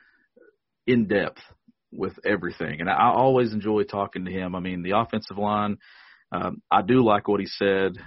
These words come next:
um, about Auburn and the schedule with Auburn, Mississippi State, and how he compared that, 'cause I do think that that game is the one that you and I circled it months ago. If this season had been played in a normal setup with Florida,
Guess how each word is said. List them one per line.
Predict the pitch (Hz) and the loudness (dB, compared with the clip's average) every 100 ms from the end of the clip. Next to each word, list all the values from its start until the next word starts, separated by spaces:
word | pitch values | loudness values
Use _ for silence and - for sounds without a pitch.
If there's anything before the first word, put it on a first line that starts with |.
| - _ | -20 _
um, | 98 92 87 92 - _ _ _ _ _ _ _ - _ - | -4 -2 -2 -6 -16 _ _ _ _ _ _ _ -20 _ -8
about | 98 101 90 | 0 2 4
Auburn | 90 107 113 - - | 2 2 -2 -6 -8
and | 95 | -8
the | 92 | -8
schedule | - 98 95 104 110 - | 0 0 2 -4 -4 -12
with | 95 90 | -10 -4
Auburn, | 92 101 104 101 | -2 0 0 -2
Mississippi | - - 107 | -4 -6 -6
State, | - 101 98 | -2 0 0
and | 92 | -2
how | 92 | -6
he | 98 | -6
compared | 98 98 104 98 | -6 -4 0 0
that, | 98 98 - | 0 -2 -4
'cause | 90 - | -4 -2
I | 113 | 0
do | 107 123 | 2 0
think | - 110 - | 0 -4 -2
that | 117 - | -8 -2
that | 104 - | -2 -2
game | 98 98 87 90 - _ _ _ _ - | -2 -2 -2 -6 -10 _ _ _ _ -8
is | 98 - | -6 -4
the | 98 | -4
one | 101 104 98 | -2 -2 -2
that | 98 98 | -4 -4
you | 98 156 | 2 4
and | 123 | 4
I | 151 | 2
circled | - 101 90 95 95 | 2 -2 0 -2 -2
it | - _ _ _ _ _ - | -4 _ _ _ _ _ -4
months | 113 180 - | 0 0 0
ago. | 78 60 113 - | -6 -6 -8 -6
If | 107 | -2
this | 120 113 | -2 0
season | 123 107 107 | 0 0 -2
had | 107 | -2
been | 101 | -4
played | 113 104 98 92 - | 0 2 2 -2 -8
in | 95 | -6
a | |
normal | 95 139 151 98 90 _ _ _ _ | 0 0 2 0 -2 _ _ _ _
setup | - 101 92 98 101 | -4 0 0 -2 -4
with | - | -6
Florida, | - 104 98 98 | -2 2 4 4